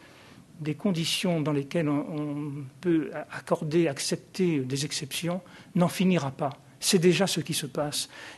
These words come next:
Et donc, quand vous avez rompu une digue, après, vous passez votre temps à colmater les brèches. Mais si vous n'aviez pas rompu la digue, eh bien, vous auriez été beaucoup plus à l'aise,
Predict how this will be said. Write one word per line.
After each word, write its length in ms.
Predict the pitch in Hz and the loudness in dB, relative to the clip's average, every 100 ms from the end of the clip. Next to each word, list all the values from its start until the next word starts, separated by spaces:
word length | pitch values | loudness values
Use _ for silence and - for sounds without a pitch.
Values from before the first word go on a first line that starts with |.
| - | 0
Et 80 | 170 | 2
donc, 360 | 202 226 180 - | 6 4 2 0
quand 200 | 220 226 | 4 4
vous 200 | 190 170 | 4 0
avez 220 | 165 156 | 2 2
rompu 320 | 147 196 180 | 2 0 2
une 140 | 156 143 | 2 2
digue, 200 | 196 226 | 4 4
après, 220 | - 214 | 4 2
vous 160 | 170 | 0
passez 340 | 165 - 170 190 | -6 -6 0 0
votre 220 | 151 - | 0 -2
temps 160 | 156 165 | -2 -2
à 40 | |
colmater 400 | 156 160 147 165 | 0 2 2 0
les 120 | 151 | 0
brèches. 240 | 143 147 - | 2 0 2
Mais 60 | |
si 140 | 170 247 | 4 6
vous 80 | |
n'aviez 260 | 214 175 175 | 8 8 6
pas 120 | 180 | 6
rompu 300 | 175 165 175 | 6 4 2
la 100 | 160 | 2
digue, 400 | 143 160 233 165 139 - - - - - | 2 4 2 2 -2 -8 -20 -20 -20 -6
eh 60 | 165 | -2
bien, 340 | 175 214 175 | 2 2 2
vous 400 | 170 147 175 151 | -2 -2 0 0
auriez 240 | 165 165 165 | 2 2 2
été 160 | 165 | 2
beaucoup 240 | 156 170 151 | -2 -2 -6
plus 280 | - 160 | -4 0
à 60 | 156 | 2
l'aise, 380 | 170 180 143 | 4 4 2